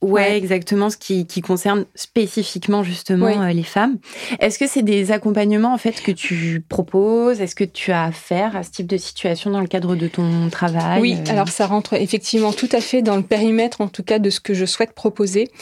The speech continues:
Speaker 2: Euh, parce que, en fait, les, ces moments de vie-là sont vraiment, euh, bah, très délicats à gérer, en fait. Et, euh, et puis, il y a cette notion de deuil dont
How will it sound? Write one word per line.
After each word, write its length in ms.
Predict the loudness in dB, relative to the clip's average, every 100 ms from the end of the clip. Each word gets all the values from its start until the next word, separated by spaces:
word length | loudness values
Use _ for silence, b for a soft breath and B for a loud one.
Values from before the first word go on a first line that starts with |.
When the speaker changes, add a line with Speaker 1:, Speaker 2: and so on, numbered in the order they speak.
| B B B -2
Speaker 2:
Euh, 760 | 2 2 2 2 2 2 0
parce 340 | 0 -4 -4 -2
que, 140 | 0
en 120 | 0
fait, 260 | 0 -2 -2
les, 720 | 0 2 2 0 -2 -2 -4 -4 -4
ces 200 | 0 2
moments 300 | 2 2 2
de 60 |
vie-là 340 | 2 2 2 0
sont 240 | 0 0
vraiment, 580 | 0 2 2 2 2 0
euh, 540 | 0 0 0 0 -2 -4 -8 -10 -10 -8
bah, 240 | 0 0
très 360 | 0 -2 2 2
délicats 480 | 2 2 2 2 2
à 100 | 2
gérer, 400 | 2 2 2 2
en 100 | 0
fait. 360 | 0 -2 -2 -4 B B B B -4
Et, 400 | 0 2 4 4
euh, 600 | 4 2 2 0 0 -2 -4 -4
et 140 | -2 -2
puis, 240 | 0 2
il 60 | 4
y 40 |
a 320 | 4 2 0
cette 220 | 0 0 2
notion 320 | 0 2 2
de 140 | 2
deuil 300 | 2 2 2
dont 160 | 2